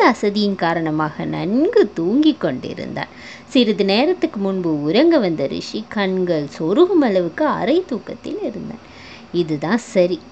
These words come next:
இந்த ரிஷி பயலுக்கு தொட்டதுக்கெல்லாம் கோவம் வருது. ஆளும் ஓரளவுக்கு நல்ல வாட்ட சாட்டமா தான் இருக்கான். இவனை வம்புக்கு இழுத்தா உடனே இங்க சண்டை நடக்கும், நமக்கும் நம்ம வேலை ஈஸியா ஆரம்பிச்சு வச்ச மாதிரி ஆகிரும் என்று ஏகப்பட்ட மனக்கணக்குகளை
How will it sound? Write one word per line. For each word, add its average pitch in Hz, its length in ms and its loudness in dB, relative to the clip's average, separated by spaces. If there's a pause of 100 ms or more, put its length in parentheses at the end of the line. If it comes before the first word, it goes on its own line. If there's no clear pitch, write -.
(180)
இந்த 160 360 -2
ரிஷி 226 380 2
பயலுக்கு 185 440 2 (260)
தொட்டதுக்கெல்லாம் 196 840 0
கோவம் 214 320 2
வருது. 156 280 -2 (300)
ஆளும் 185 260 0
ஓரளவுக்கு 202 440 4
நல்ல 202 180 0
வாட்ட 196 360 0
சாட்டமா 190 340 -4
தான் 208 260 -2
இருக்கான். 220 320 -2 (420)
இவனை 175 360 2
வம்புக்கு 214 440 2
இழுத்தா 247 300 4 (100)
உடனே 175 640 4
இங்க 277 180 8
சண்டை 226 360 2
நடக்கும், 220 500 2
நமக்கும் 208 520 0
நம்ம 285 200 6
வேலை 208 340 4 (140)
ஈஸியா 247 400 2
ஆரம்பிச்சு 233 440 2
வச்ச 170 200 -4
மாதிரி 160 260 -4
ஆகிரும் 208 500 -2
என்று 165 300 -6 (220)
ஏகப்பட்ட 330 600 0
மனக்கணக்குகளை 185 880 -2